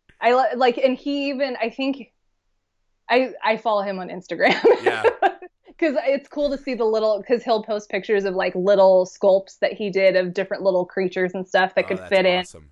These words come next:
Speaker 1: to Labyrinth or the Dark Crystal. Um, and he, I don't know if he did the full book, but,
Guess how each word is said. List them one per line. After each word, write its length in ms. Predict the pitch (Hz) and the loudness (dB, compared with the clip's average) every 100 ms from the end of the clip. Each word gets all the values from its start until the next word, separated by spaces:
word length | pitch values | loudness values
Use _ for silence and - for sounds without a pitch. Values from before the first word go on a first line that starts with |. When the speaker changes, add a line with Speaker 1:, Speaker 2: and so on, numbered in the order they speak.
| - | -8
Speaker 1:
to 80 | - | -2
Labyrinth 420 | 202 180 196 190 | 2 2 2 0
or 100 | 185 | -2
the 80 | 180 | -4
Dark 220 | 185 175 | -4 -8
Crystal. 560 | - 175 _ 185 180 - _ _ _ _ | -10 -16 _ -4 -4 -8 _ _ _ _
Um, 460 | 208 190 170 151 - - | 2 2 0 -6 -12 -2
and 180 | 208 202 | -2 -2
he, 440 | - 240 240 233 - | 0 2 2 0 0
I 60 | |
don't 140 | 240 302 | 0 2
know 120 | 294 | 0
if 60 | |
he 140 | 285 247 | -2 -2
did 200 | 190 196 | 0 0
the 80 | 190 | -2
full 340 | - 202 196 | 0 4 4
book, 260 | 185 165 175 _ - _ | 2 -4 -4 _ -20 _
but, 260 | 185 175 | 0 0